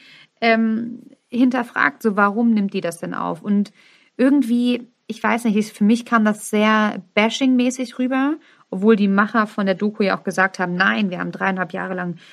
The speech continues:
recherchiert und, ähm, uns war gar nicht am Anfang bewusst, in welche Richtung das alles gehen wird."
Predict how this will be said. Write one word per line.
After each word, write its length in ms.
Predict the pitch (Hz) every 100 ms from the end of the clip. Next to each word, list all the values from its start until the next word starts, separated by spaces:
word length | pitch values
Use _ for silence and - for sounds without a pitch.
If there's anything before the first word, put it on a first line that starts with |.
| - -
recherchiert 840 | 202 208 226 226 - 247 208 202
und, 380 | - 190 185 -
ähm, 340 | - 190 190 -
uns 300 | - 208 214
war 100 | 196
gar 220 | 190 190
nicht 220 | 190 185 -
am 120 | 190
Anfang 440 | 185 190 196 180
bewusst, 440 | 180 185 233 254 -
in 100 | 190
welche 260 | 190 202
Richtung 320 | 202 190 233
das 120 | 214 214
alles 360 | 214 202 -
gehen 300 | 196 202 190
wird." 260 | 190 190